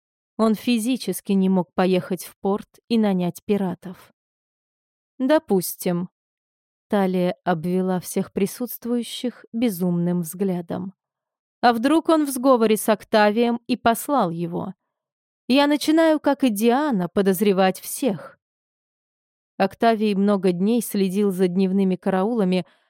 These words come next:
а ночью храпел так, что слышала пол виллы. «Зло», — сказал Кай, желая одержать верх в споре с Талией. «Опережая ваши вопросы, могу сказать,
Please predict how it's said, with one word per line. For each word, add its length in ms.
а 100
ночью 460
храпел 460
так, 300
что 220
слышала 600
пол 320
виллы. 500
«Зло», — 360
сказал 500
Кай, 400
желая 560
одержать 640
верх 540
в 60
споре 380
с 140
Талией. 560
«Опережая 600
ваши 280
вопросы, 600
могу 260
сказать, 560